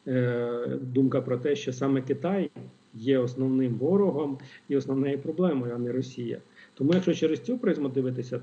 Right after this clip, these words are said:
то, скоріше за все, е, ну, однією з цілей все-таки було привернення на свій бік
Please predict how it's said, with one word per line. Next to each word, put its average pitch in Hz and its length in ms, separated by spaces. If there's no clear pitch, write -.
то, 147 200
скоріше 185 480
за 165 120
все, 185 440
е, 180 120
ну, 135 680
однією 135 640
з 127 40
цілей 190 440
все-таки 135 760
було 151 500
привернення 135 720
на 135 220
свій 135 240
бік 175 300